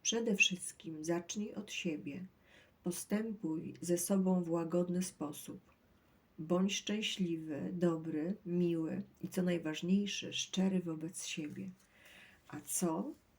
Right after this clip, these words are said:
mówią na anioły? Decyzja należy do ciebie,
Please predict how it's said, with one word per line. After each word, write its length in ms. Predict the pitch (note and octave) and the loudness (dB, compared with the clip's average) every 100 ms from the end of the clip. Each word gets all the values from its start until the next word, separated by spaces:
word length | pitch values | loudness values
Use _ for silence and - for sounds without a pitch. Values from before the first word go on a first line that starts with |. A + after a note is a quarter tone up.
| _ _ _ _ _ - - - _ _ _ _ _ _ _ - - | _ _ _ _ _ -20 -20 -20 _ _ _ _ _ _ _ -8 2
mówią 320 | E3 D#3+ D#3+ | 2 4 0
na 140 | D#3 | 0
anioły? 540 | - E3 E3+ D#3+ E3 F#3+ | 0 0 2 0 2 6
Decyzja 480 | F#3+ F#3 F3 F3+ E3+ | 6 4 -2 -2 -2
należy 440 | E3+ E3+ - F3 | -2 -2 -2 -4
do 140 | F3 | -4
ciebie, 600 | - - D#3 E3+ D#3 G3+ | -4 -6 -4 -4 -2 -4